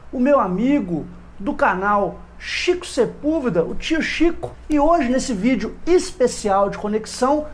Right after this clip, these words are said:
a gente continua falando das motos custom que sustentam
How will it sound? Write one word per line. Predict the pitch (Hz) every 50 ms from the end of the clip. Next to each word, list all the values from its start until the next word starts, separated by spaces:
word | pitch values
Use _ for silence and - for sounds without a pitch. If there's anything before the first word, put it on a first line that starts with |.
| -
a | -
gente | 262 - -
continua | - - - 339 311 - - 262 233 247 302 339 349 330 247 165 - - - - - -
falando | - - - 240 202 190 202 247 285 302 277 202 185 165 - - - - -
das | 175 233 233 214 165 165
motos | 196 196 208 240 269 311 302 302 - 226 196 - - - - - -
custom | 226 294 311 339 320 - - - - 180 160 147 -
que | - 262
sustentam | - - - - 330 - - - - - 226 233 240 269 269 - 349 349 349